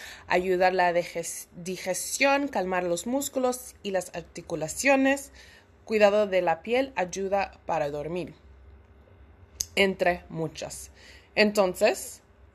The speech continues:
han hecho muchos estudios y, por ejemplo, los ace-, los aceites esenciales derivados de lavanda y el sándalo pueden promo-, proporcionar efectos calmantes de su olor solo.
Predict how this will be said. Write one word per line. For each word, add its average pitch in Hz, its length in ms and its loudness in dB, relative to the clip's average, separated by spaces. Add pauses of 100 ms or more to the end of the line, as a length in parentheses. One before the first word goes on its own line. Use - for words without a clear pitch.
(360)
han 226 260 4
hecho 247 320 0
muchos 220 340 -6
estudios 311 600 -2 (480)
y, 233 120 -4
por 208 180 6
ejemplo, 233 260 -2
los 214 200 -2
ace-, - 280 -12
los 175 300 2
aceites 196 480 -6
esenciales 220 800 0
derivados 180 640 2
de 185 120 0
lavanda 208 760 0 (680)
y 196 220 -8
el 170 200 -4
sándalo 247 580 2 (480)
pueden 247 400 4
promo-, 202 720 -4 (240)
proporcionar 208 760 0
efectos 202 500 -2
calmantes 170 760 -4
de 170 140 0
su 180 260 -6
olor 170 340 0
solo. 202 560 2